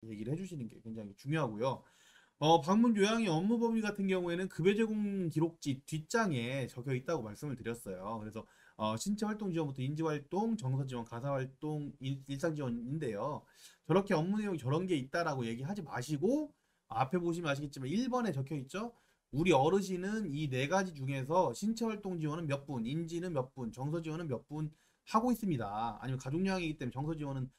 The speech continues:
당연히 하시는 거고, 신체 활동 지원으로 육십 분을 하고 있습니다. 뭐 이런 식으로 설명을 그 어르신에 맞게끔 설명을 해주시란 말이에요. 업무 범위를. 그렇게 해주시고,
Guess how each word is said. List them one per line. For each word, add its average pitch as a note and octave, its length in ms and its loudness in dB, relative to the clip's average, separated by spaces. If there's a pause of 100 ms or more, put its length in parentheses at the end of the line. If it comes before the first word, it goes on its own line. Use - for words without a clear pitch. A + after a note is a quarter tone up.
당연히 C#3 260 -2
하시는 D#3 300 -2
거고, A#2+ 240 -6
신체 F#3+ 240 -6
활동 F#3+ 260 -2
지원으로 C3+ 540 -2 (200)
육십 C3+ 220 -6
분을 C3 160 -6
하고 F3 160 0
있습니다. G#2+ 360 -8
뭐 A2 160 -4
이런 E3 160 2
식으로 C#3 420 -4 (380)
설명을 B3 880 4
그 E3+ 320 2
어르신에 A#3+ 580 6
맞게끔 C3 880 -2 (180)
설명을 E3 380 0
해주시란 E3+ 340 -2
말이에요. G2 300 -18
업무 A#2+ 220 -4
범위를. G2 540 -8 (440)
그렇게 D#3 300 0
해주시고, F3+ 640 -2